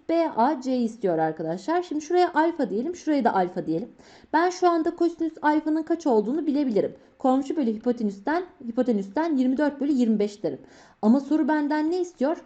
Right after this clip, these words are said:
Kosinüs iki alfa istiyor. Peki kosinüs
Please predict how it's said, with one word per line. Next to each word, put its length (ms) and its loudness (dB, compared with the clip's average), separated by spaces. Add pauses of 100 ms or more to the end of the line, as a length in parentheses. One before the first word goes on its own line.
Kosinüs 460 -4
iki 220 0
alfa 260 2
istiyor. 420 -8 (260)
Peki 240 -6
kosinüs 400 -2